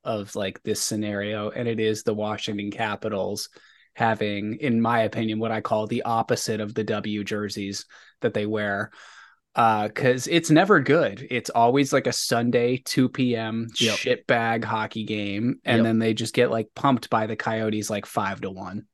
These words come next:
Speaker 2: Well, and you've seen on Twitter, like, the fans that have, like, rendered the jersey to have the giant L on it instead
Speaker 1: Yep.
Speaker 2: of the W. <laughs>
Speaker 1: It's pretty accurate. I mean,
Speaker 2: Yeah, it's funny.
Speaker 1: it's also, like, it's aged so poorly to a point where I don't think it's good. I mean, Caps fans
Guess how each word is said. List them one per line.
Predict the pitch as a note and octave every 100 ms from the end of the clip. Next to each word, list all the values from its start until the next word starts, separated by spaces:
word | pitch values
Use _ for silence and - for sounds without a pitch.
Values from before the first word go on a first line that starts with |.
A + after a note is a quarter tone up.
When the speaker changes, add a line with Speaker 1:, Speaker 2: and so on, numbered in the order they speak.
| _
Speaker 2:
Well, | D3+ D3 C#3+
and | C#3+ C3+
you've | C#3+ C3
seen | D3+ C3
on | A#2 A#2
Twitter, | C#3 B2 A#2+
like, | A#2 A#2 A2+
the | -
fans | - B2 A2+ A2+
that | B2
have, | A#2 A2
like, | A2+ G#2+
rendered | A#2+ A2+ A2 A2+ G#2+
the |
jersey | G#2+ A2+ G#2+ A#2+
to | A2
have | A2 G#2 G2
the | A2+
giant | A2 G#2 G2+ -
L | A#2 F#2 G2+
on | A2 G#2+ G#2+
it | G#2+
instead | A2 A2 C3+
Speaker 1:
Yep. | C#3
Speaker 2:
of |
the | G2+
W. | G#2+ A#2+ B2+ C3+ -
<laughs> | - - - - -
Speaker 1:
It's | D#3+ -
pretty | - B3 G3
accurate. | A#2 B2 - G#2 G2 -
I | -
mean, | A#2
Speaker 2:
Yeah, | A2+ G#2
it's | A#2
funny. | C3 G2 G2+ - -
Speaker 1:
it's | D3 D#3
also, | F3 F3+ - G#3+
like, | E3+ A#2+ G#2+ - _
it's | - C3+ -
aged | A#2+ A#2+ C3 C3+ - _ -
so | - - B2+ A2+
poorly | A2+ - A2 A2+ A2+ A#2
to | G#2+
a | G2+
point | - G#2+ G#2
where | G#2+ G2+
I | A2 A2
don't | A2 G#2+ G2+ -
think | - A2+ G#2 -
it's | G#2 -
good. | A#2 G2+ A2+ A#2
I | C3
mean, | B2 A2+
Caps | G#2+ B2+ A#2+ -
fans | - D#3 D3 C3